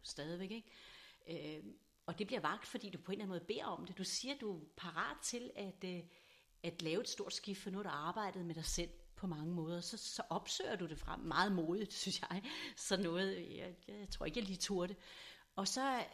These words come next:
sætter det i gang i dig på en helt anden måde, så de her energier, som vælter op med følelser, og så er du bare så heldig at være sensitiv, så du kan frem,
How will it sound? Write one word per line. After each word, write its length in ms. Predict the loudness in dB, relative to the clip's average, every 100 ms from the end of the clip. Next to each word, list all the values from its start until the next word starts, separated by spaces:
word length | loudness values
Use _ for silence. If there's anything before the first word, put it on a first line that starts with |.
| -10 -18 -20 _ -20 _ -6
sætter 320 | -4 0 0
det 260 | 2 0 -2
i 40 |
gang 440 | -6 -6 -6 -4 -2
i 60 |
dig 280 | -2 -2 -4 -4
på 100 | -2
en 80 |
helt 180 | -2 0
anden 180 | 0 0
måde, 300 | 0 0 -2
så 120 | -4
de 100 | -2
her 80 | 0
energier, 520 | 2 0 -2 -6 -4
som 200 | -4 -2
vælter 280 | 0 0 -2
op 200 | -4 -4
med 100 | -8
følelser, 460 | -2 0 0 -2 -4
og 80 |
så 80 | -2
er 40 | -2
du 80 |
bare 200 | 0 -2
så 100 | -2
heldig 280 | 2 2 2
at 60 | -4
være 80 | -4
sensitiv, 600 | -2 -2 -2 -4 -4 -4
så 60 |
du 100 | -4
kan 180 | -6 -6
frem, 200 | -2 -4